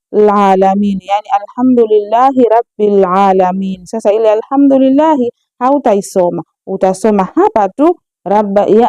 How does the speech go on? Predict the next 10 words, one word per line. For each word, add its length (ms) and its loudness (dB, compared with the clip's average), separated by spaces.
uta, 140 -2
uta, 300 0
utafanya 600 -2
kama 240 0
unaita, 420 0
kwa 80 -6
sababu 200 0
ukisema 380 -2
ya 440 2
unaita. 560 -4